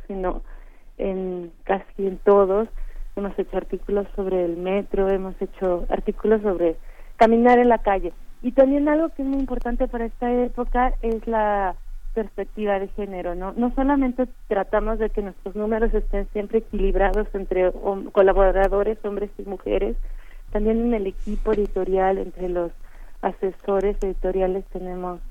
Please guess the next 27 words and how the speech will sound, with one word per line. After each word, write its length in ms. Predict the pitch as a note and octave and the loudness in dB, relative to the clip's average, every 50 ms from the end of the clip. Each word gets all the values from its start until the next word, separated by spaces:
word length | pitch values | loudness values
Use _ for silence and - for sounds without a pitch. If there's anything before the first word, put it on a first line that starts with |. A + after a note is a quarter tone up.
| - - - - - - | -10 -10 -10 -10 -2 2
paridad 340 | - G#3+ A3 A3 G#3+ G#3+ G3+ | 4 4 6 6 6 6 6
de 80 | G3 G3+ | 4 2
género 460 | - - G#3+ G#3 G#3+ G#3+ G#3+ G#3+ G#3 | -4 -2 -2 -2 0 0 2 2 2
y, 240 | G3+ F#3+ F#3 F#3 F3+ - - - | 0 0 -4 -8 -10 -10 -8 -6
y, 420 | G3+ G3 G3 F#3+ F#3 F3+ F3+ E3+ - - - - - - - - - - | -6 -4 -4 -4 -4 -6 -6 -8 -10 -14 -18 -18 -16 -16 -16 -18 -8 0
y 200 | - B3 B3+ C#4 | 6 8 8 10
este 320 | C4+ C4 B3+ - - C4 | 10 8 6 4 -2 -4
tema 500 | - - A#3+ A3+ A3+ A#3 A#3 A#3 A#3 C4 - - - | 0 0 0 0 2 2 0 0 -2 -2 -6 -16 -8
de 180 | G#3 G3 G3 | -4 -2 0
la 160 | G3 G#3 G#3 G#3 | 0 0 0 -2
seguridad 480 | - A3+ G3+ G#3+ G#3 G#3 G#3 G#3 G#3+ | -2 -2 -2 0 0 2 4 4 4
de 60 | A3 | 4
las 120 | A3 A3 G#3+ | 2 0 -2
mujeres 380 | A3 G#3 - - G#3 G#3 G#3 - | -4 -6 -4 -2 -2 -2 0 0
y 60 | G#3+ | -2
de 80 | G3+ F#3+ | -2 0
la 120 | G3 F#3 | -2 -2
violencia 800 | F3 F#3+ F#3 F3+ F#3 F#3+ F#3+ F#3+ - - - G3+ G3 F#3+ F#3 F#3+ | -2 -2 -2 -2 -2 -4 -4 -6 -8 -6 -2 -2 0 0 -2 -2
de 140 | - G3+ | -6 -8
género 380 | F#3+ - G#3 G3+ G3+ G3+ G3 G3 | -8 -6 -6 -6 -4 -4 -6 -6
es 40 | F#3 - | -8 -8
un 160 | - G3 F#3+ F3+ | -10 -10 -10 -6
tema 300 | - F3+ F3 F#3 F#3 F3+ | -4 -4 -4 -4 -4 -8
que 100 | - F#3+ | -8 -8
nos 140 | F#3 F3+ - - | -10 -10 -10 -12
interesa 420 | F#3 F3 - F#3 F3+ F3 - - | -10 -8 -6 -6 -6 -6 -6 -8
muchísimo, 560 | F#3 F#3 F3+ - - - G3 - - - G3+ | -10 -10 -12 -12 -14 -14 -14 -14 -14 -14 -14